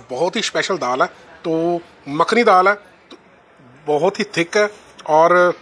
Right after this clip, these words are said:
taste करते हैं जी, देखते हैं क्या कहती है। Oh my God, आपको highly recommend करूँगा।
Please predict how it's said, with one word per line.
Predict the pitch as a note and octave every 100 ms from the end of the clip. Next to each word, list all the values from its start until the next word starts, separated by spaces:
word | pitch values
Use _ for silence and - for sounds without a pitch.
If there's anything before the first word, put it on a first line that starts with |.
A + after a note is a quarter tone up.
| - - - _ _
taste | C#3+ E3
करते | F3 C#3 D#3+
हैं |
जी, | E3 E3+ - C3
देखते | C3+ -
हैं | D#3+
क्या | D3+ C#3+
कहती | C3+ C3 B2+
है। | C3 - - - - _ _ _ _ - - - - - - - - - - - - - - - - - - - - - - - - - - - - - - - - D3+
Oh | D3+
my | D3+ C3
God, | A2 G#2+ - - - - - - - - - - -
आपको | F3+
highly | E3 C#3 F3+
recommend | F#3+ D#3 D#3
करूँगा। | C3 B2 D3